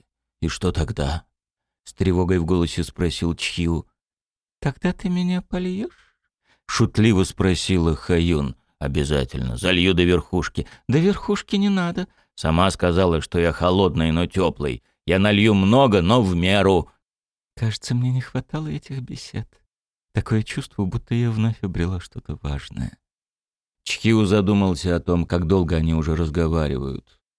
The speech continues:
Они словно повстречались только вчера, но в то же время были знакомы уже много лет. Он тоже почувствовал, что вновь обрел что-то важное. Он терпеливо слушал её рассказ о жизни в этом месте. Она показала ему район, где выросла —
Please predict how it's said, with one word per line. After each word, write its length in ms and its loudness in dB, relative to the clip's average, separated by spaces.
Они 180 -2
словно 320 0
повстречались 680 -4
только 300 -4
вчера, 420 0
но 120 0
в 60 -12
то 120 -2
же 120 -2
время 360 0
были 220 -2
знакомы 600 -2
уже 180 -4
много 380 -2
лет. 440 -6
Он 100 0
тоже 240 2
почувствовал, 600 -4
что 240 -8
вновь 320 -2
обрел 340 -2
что-то 380 -8
важное. 640 -4
Он 120 -2
терпеливо 560 -2
слушал 440 -6
её 180 -2
рассказ 440 -6
о 80 -6
жизни 300 -4
в 60 -2
этом 220 -6
месте. 540 -4
Она 200 0
показала 500 2
ему 240 2
район, 400 2
где 180 0
выросла — 920 0